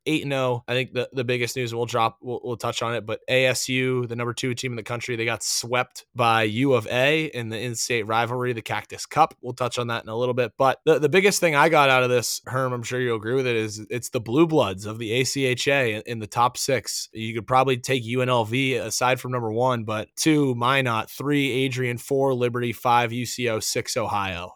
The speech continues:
When you talk about the A C H A, you talk about those five programs, and, and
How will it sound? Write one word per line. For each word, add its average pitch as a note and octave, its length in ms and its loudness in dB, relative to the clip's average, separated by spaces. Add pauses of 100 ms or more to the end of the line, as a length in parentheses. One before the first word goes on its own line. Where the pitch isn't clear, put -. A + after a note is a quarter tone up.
When B2+ 180 0
you C3 560 0 (260)
talk C3 300 6
about B2+ 260 2
the B2+ 200 2
A B2 40 2
C C3 200 -2
H A#2+ 200 2
A, B2 160 6
you A#2+ 120 0
talk A#2 260 0
about A2+ 200 -4
those A2+ 220 -2
five A2+ 360 -2
programs, G#2 580 -6
and, G2+ 240 -14
and G#2 240 -10